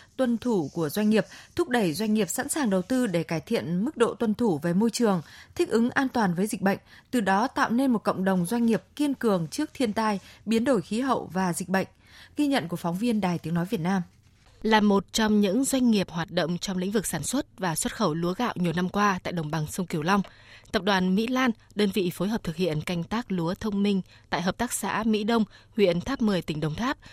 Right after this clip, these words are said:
Speaker 2: đã phối hợp với Hợp tác xã Mỹ Đông hai cải tiến quy trình sản xuất lúa thích ứng với biến đổi khí hậu với mô hình sản xuất lúa thông minh trên diện tích một trăm bảy mươi ha. Đây là mô hình canh tác lúa sử dụng máy cấy ba trong một, cấy lúa, bón phân,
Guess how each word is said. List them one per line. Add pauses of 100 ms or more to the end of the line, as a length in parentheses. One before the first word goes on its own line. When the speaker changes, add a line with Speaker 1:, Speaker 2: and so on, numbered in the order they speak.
(200)
Speaker 2:
đã
phối
hợp (100)
với (100)
Hợp
tác
xã
Mỹ
Đông
hai (260)
cải
tiến
quy
trình
sản
xuất
lúa
thích
ứng
với
biến
đổi
khí
hậu (320)
với
mô
hình
sản
xuất
lúa
thông
minh (300)
trên
diện
tích
một
trăm
bảy
mươi (180)
ha. (800)
Đây
là
mô
hình
canh
tác
lúa
sử
dụng
máy
cấy
ba
trong
một, (400)
cấy
lúa,
bón
phân,